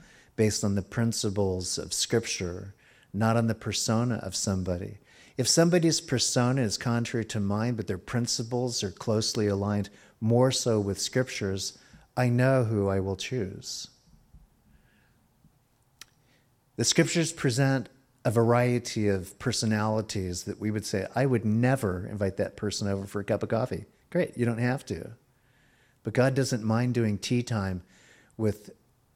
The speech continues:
people that have temperaments different than us, as long as their temperaments are at peace with God. And it can be most assuredly said of them, <laughs> they followed principles,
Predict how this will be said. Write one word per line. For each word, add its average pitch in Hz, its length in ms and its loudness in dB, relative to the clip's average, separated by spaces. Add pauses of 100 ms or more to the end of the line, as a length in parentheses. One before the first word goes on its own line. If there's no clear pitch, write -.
people 127 340 0
that 104 160 -2
have 107 300 -2
temperaments 113 520 -2
different 104 540 -2
than 101 140 -2
us, 110 260 -2
as 98 240 -6
long 113 340 -2
as 123 100 -6
their 107 140 -4
temperaments 107 720 -6 (440)
are 101 120 -4
at - 220 -10
peace - 440 -2
with 110 160 -6
God. 95 420 -2 (720)
And 107 160 2
it 101 300 -8
can 120 320 0
be 110 200 0
most 104 300 0
assuredly 123 840 0
said 95 600 -2 (120)
of 107 260 0
them, 90 300 -6 (1080)
<laughs> - 40 -14 (300)
they 98 140 -14
followed 113 520 -4
principles, 101 840 -4